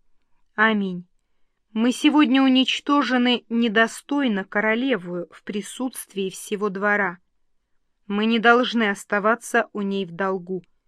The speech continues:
Рано или поздно комната пытки, которую она описывала такими яркими красками, должна открыться для неё,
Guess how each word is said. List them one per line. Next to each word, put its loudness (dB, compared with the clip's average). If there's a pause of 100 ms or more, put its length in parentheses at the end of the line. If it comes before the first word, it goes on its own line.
(320)
Рано 2
или 2
поздно -2 (340)
комната 2
пытки, -6
которую 0
она 2
описывала -4 (140)
такими -4
яркими -2
красками, -6 (320)
должна 4
открыться -4
для -6
неё, -4